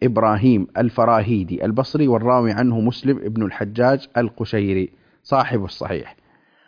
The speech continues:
وكذا وقع لعبد بن حميد أيضا، روى عن مسلم بن إبراهيم وروى عنه مسلم بن الحجاج". ومنها يحيى بن أبي كثير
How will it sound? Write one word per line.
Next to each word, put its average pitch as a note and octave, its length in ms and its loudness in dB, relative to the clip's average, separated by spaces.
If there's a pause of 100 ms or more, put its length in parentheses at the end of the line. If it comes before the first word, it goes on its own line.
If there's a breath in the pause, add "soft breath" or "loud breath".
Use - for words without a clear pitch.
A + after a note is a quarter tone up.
(140)
وكذا D3 260 4
وقع C#3 300 2
لعبد A#2+ 300 2
بن A2 160 0
حميد B2 280 2
أيضا، F#2+ 220 2
روى B2 220 2
عن A#2 160 2
مسلم B2 320 2
بن G#2 40 -2
إبراهيم B2 300 4
وروى A#2 220 2
عنه G#2+ 180 0
مسلم A2 280 -2
بن F#2 80 -4
الحجاج". - 440 -6 (560 soft breath)
ومنها F3 260 4
يحيى F#3 240 2
بن D3 120 0
أبي C3 180 2
كثير A#2 420 2